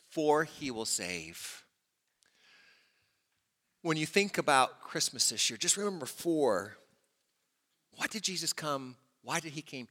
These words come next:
He came to save us. For he will save. Aren't you glad that you can't save yourself, that there's nothing that we can do? Isaiah says that our works of righteousness, our good works, are like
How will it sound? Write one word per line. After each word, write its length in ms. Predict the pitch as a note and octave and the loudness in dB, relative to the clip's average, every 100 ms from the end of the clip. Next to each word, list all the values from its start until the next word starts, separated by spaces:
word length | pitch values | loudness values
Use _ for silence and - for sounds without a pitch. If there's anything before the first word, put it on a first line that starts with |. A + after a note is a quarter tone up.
| _ _ | _ _
He 140 | - | -20
came 520 | - F3+ F3+ F3+ F#3 F3 _ _ - | -12 -6 -4 -4 -8 -14 _ _ -14
to 140 | C3 | 0
save 500 | - - B2 A#2+ A#2 | 2 2 0 -6 -8
us. 720 | - - - - - - - _ _ _ _ _ | -10 -6 -4 -2 -2 -2 -4 _ _ _ _ _
For 260 | - D#3+ D3+ _ | -4 -2 -2 _
he 680 | - - B3 A#3 E3+ A2+ G2 _ _ _ _ | -16 -6 0 2 2 0 -6 _ _ _ _
will 120 | B2 | -6
save. 800 | A2 - G2+ F#2 D#2 E2+ - - - _ _ _ _ _ _ _ _ _ | -2 -2 -2 -6 -10 -14 -14 -14 -20 _ _ _ _ _ _ _ _ _
Aren't 220 | - A3 - | 0 2 0
you 60 | |
glad 360 | - C3 C3+ D3 | 2 6 6 4
that 160 | - | -2
you 120 | B2 C#3 | -8 -8
can't 440 | - D3 C3+ - | -8 -6 -6 -6
save 460 | - - A2+ A#2 A2 | -2 0 0 -4 -8
yourself, 640 | F#2 - F#2 F#2+ A#2 - | -4 -4 -4 -8 -10 -12
that 120 | - - | -14 -8
there's 180 | G#2+ | -8
nothing 380 | G#2 C3 C#3+ D#3+ | 0 0 0 -4
that 160 | C3+ G#2+ | -6 -4
we 80 | C3 | -6
can 160 | B2+ | -6
do? 320 | G#2+ A#2+ C3+ - - - | -4 -2 -2 -4 -14 0
Isaiah 320 | B2 C#3 E3+ D#3+ | 4 6 6 6
says 240 | F3+ D#3+ | 4 4
that 80 | D3+ | 4
our 120 | B2+ | 4
works 320 | A#2 D3+ - | 6 4 4
of 140 | C3+ G2+ | -2 2
righteousness, 500 | B2+ - E3 F3+ D#3 | 2 2 -2 -2 2
our 120 | B2+ | 0
good 280 | A2+ E3+ C3 | 4 2 4
works, 260 | D3 C#3 | 2 2
are 160 | - C#3 | 2 2
like 280 | B2+ B2+ | 4 2